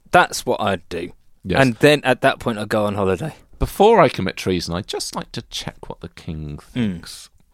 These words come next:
Speaker 1: Yeah.
Speaker 2: and then say that.
Speaker 1: Yeah, I mean, that, that's what I'd al-, uh, that, it, that should be the answer to everything.
Speaker 2: Hmm.
Speaker 1: And
Speaker 2: Uh,
Speaker 1: openly so.
Speaker 2: Yes.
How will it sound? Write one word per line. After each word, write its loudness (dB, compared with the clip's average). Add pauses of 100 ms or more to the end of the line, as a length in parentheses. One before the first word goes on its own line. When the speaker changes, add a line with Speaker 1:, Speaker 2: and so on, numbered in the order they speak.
(120)
Speaker 1:
Yeah. -2
Speaker 2:
and -2
then -2
say -2
that. -10 (500)
Speaker 1:
Yeah, 4 (120)
I 6
mean, 8
that, 6
that's 4
what 2
I'd 6
al-, 2
uh, 2
that, 2
it, 0
that 6
should 2
be 2
the 0
answer -4
to 0
everything. -6 (240)
Speaker 2:
Hmm. -2 (500)
Speaker 1:
And 2
Speaker 2:
Uh, 6
Speaker 1:
openly 4
so. -4 (160)
Speaker 2:
Yes. 4